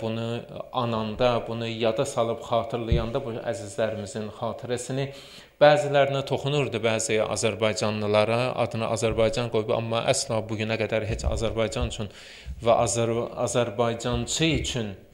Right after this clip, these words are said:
ürəyi döyünməyən insanlar ki, o dırnaq arası Azərbaycanlı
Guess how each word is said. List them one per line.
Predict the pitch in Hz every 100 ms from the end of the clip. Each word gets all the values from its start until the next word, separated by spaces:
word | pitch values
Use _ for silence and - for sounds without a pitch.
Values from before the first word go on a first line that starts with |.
| - - - - 123
ürəyi | 117 117 131 -
döyünməyən | 123 120 120 113 110 110
insanlar | 113 - 110 117 123 -
ki, | 110
o |
dırnaq | 107 107 110 104
arası | 110 107 -
Azərbaycanlı | 110 104 104 107 104 113 110 113